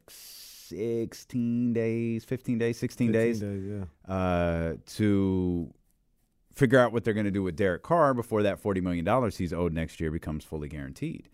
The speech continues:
Speaker 2: Mm-hmm.
Speaker 1: And he was like, "There's a, there's a, a, a, a, a theory out there that they don't wanna give,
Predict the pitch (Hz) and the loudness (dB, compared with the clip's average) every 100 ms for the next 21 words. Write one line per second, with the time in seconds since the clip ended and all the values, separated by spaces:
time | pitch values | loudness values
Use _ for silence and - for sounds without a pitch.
0 | _ _ - 117 98 95 - 110 107 101 | _ _ -12 -6 -4 -6 -4 2 4 4
1 | 98 95 87 82 78 85 78 - - _ | 4 2 0 -2 -4 -6 -8 -12 -20 _
2 | - _ 80 78 92 92 80 65 62 _ | -20 _ -12 -8 -6 -4 -4 -10 -12 _
3 | _ _ _ - _ _ 104 92 85 76 | _ _ _ -20 _ _ 0 0 -2 -6
4 | - 82 76 76 85 87 76 76 - - | -8 -6 -6 -8 -6 -6 -6 -6 -8 -6
5 | - - - 214 220 139 104 98 113 104 | -6 -6 6 8 10 6 4 2 2 2
6 | 98 98 98 117 123 123 113 95 117 113 | 2 0 2 4 4 2 2 2 2 2
7 | 98 | 0